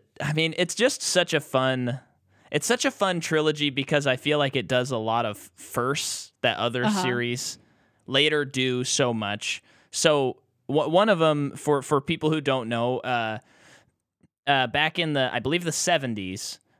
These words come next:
Speaker 1: there was this movie based on the, the Three Musketeer books.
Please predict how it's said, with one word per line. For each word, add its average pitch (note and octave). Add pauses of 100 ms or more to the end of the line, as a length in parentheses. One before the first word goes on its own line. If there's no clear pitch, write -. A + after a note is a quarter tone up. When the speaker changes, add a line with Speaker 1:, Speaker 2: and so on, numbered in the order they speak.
Speaker 1:
there C3+
was C3
this C3+
movie C#3 (540)
based B2+
on D3
the, B2+
the A#2
Three D3
Musketeer C#3
books. G2